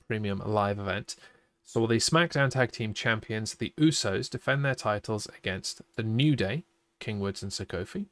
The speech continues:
Uh, the King of the Ring and his home t-,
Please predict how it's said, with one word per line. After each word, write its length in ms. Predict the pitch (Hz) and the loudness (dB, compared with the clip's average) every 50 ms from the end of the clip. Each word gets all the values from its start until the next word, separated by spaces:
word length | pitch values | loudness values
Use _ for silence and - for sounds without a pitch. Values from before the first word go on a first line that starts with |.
| _ _ - - - - - - - - _ _ _ _ _ - | _ _ -18 -18 -18 -16 -20 -20 -20 -20 _ _ _ _ _ -10
Uh, 320 | 101 98 98 98 98 98 - - - _ _ _ _ - | -8 -4 -4 -2 -2 -4 -6 -8 -16 _ _ _ _ -8
the 60 | 123 | -6
King 440 | - - - 180 190 196 196 185 175 _ _ _ _ _ | -2 4 6 8 8 8 6 4 2 _ _ _ _ _
of 140 | - - 143 | -4 -2 0
the 80 | 151 131 | 2 2
Ring 300 | 117 110 110 127 160 151 | 4 4 2 2 0 -2
and 100 | 131 120 | -2 -2
his 140 | 117 - - | -2 -2 -2
home 260 | - 135 127 123 120 | 0 0 0 0 0
t-, 120 | 110 - | -2 -6